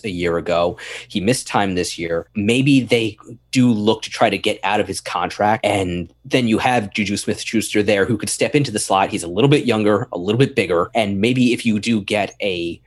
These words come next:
Kyle Pitts or Jaylen Waddle or Rashad Bateman in the draft, you could have that X receiver still, and then a potential upgrade or at least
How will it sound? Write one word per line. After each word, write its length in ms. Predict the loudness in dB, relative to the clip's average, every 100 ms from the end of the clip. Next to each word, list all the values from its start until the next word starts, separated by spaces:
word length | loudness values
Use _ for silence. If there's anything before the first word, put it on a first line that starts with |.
| -6
Kyle 360 | -2 0 0
Pitts 440 | -2 -2 -2 -4 -6
or 160 | -4
Jaylen 380 | 0 0 2 2
Waddle 340 | 4 4 2 0
or 200 | 0 0
Rashad 480 | 0 2 2 2
Bateman 440 | -2 -4 -6 -14 -10 -2
in 220 | 0 2
the 60 | 0
draft, 420 | 2 0 0 -4
you 60 |
could 120 | -4 0
have 280 | 0 2
that 220 | 2 0 0
X 280 | -2 -2 -6
receiver 340 | -4 -2 -2
still, 560 | -4 2 4 4 2 -2 -2
and 240 | 2 4
then 380 | 4 4 2 0 _ -6
a 40 | -4
potential 520 | -2 0 0 2 2
upgrade 580 | 0 -2 0 0 0 -2
or 140 | 2 2
at 100 | 4
least 360 | 0 0 -6